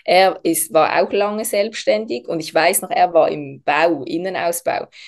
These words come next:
und er hat, musste Maschinen kaufen, Autos kaufen, alles. Also man, da, da spre-, sprechen wir locker von fünfzigtausend Franken Investition, also wenn's ho-, wenn's überhaupt reicht.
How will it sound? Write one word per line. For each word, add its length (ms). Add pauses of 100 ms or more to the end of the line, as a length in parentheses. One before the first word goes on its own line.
(140)
und 160
er 240
hat, 240
musste 320
Maschinen 640
kaufen, 560
Autos 480
kaufen, 320
alles. 240
Also 200
man, 160
da, 160
da 100
spre-, 420
sprechen 400
wir 80
locker 300
von 180
fünfzigtausend 800
Franken 340
Investition, 880
also 460 (120)
wenn's 400
ho-, 260
wenn's 320 (100)
überhaupt 460
reicht. 340